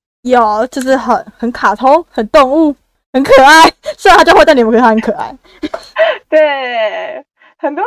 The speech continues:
Speaker 2: 人都是因为那只狼的原因，所以才去看的。
Speaker 1: 它不是还有一只鲨鱼吗？是鲨鱼吧？
Speaker 2: 对，对，对，对，一只鲨鱼，对。总共有五个角色主要啦，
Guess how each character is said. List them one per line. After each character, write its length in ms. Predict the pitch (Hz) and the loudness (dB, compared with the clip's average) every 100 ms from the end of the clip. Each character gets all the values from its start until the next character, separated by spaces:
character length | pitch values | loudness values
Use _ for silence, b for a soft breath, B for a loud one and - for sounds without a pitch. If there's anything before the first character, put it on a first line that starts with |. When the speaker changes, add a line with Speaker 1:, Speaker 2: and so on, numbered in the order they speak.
| 480 | -6
Speaker 2:
人 100 | 339 | -8
都 140 | 381 | -10
是 140 | 392 | -10
因 80 | 370 | -10
为 80 | 381 | -10
那 120 | 359 | -10
只 120 | 349 | -8
狼 360 | 330 302 180 208 | -4 -2 -4 -8
的 120 | 226 | -16
原 260 | 220 220 233 | -14 -12 -10
因， 80 | 311 | -10
所 160 | 294 | -10
以 40 | 240 | -10
才 120 | 214 | -10
去 100 | 247 | -10
看 360 | 277 262 208 | -4 -2 -4
的。 80 | - 240 254 _ _ _ _ | -8 -12 -14 _ _ _ _
Speaker 1:
它 80 | 370 | -2
不 40 | |
是 60 | 392 | 0
还 80 | |
有 60 | 339 | 0
一 20 | |
只 80 | 320 | -2
鲨 380 | - - 285 294 | -6 -2 0 -2
鱼 140 | 233 | -4
吗？ 360 | 185 185 214 240 _ _ | -10 -10 -10 -12 _ _
是 80 | - | -14
鲨 220 | 302 254 | -8 -6
鱼 80 | 220 | -6
吧？ 200 | - 233 | -8 -8
Speaker 2:
对， 120 | 311 311 _ _ 466 _ | -6 -6 _ _ -20 _
对， 100 | 403 | -16
对， 280 | - - - _ | -12 -12 -14 _
对， 120 | - | -16
一 60 | 247 | -14
只 160 | 247 233 | -14 -6
鲨 280 | 226 202 | -2 0
鱼， 260 | 196 202 247 _ | -2 -8 -18 _
对。 240 | - - _ _ _ | -20 -20 _ _ _
总 140 | 277 269 | -8 -4
共 200 | 392 427 | -2 -2
有 320 | 302 240 - | -2 -2 -6
五 80 | 247 | -10
个 160 | 247 233 | -12 -8
角 240 | 226 208 | -8 -8
色 260 | - 277 220 | -10 -10 -10
主 220 | 214 190 | -12 -8
要 300 | 247 233 - | -4 -2 -4
啦， 260 | - - | -10 -16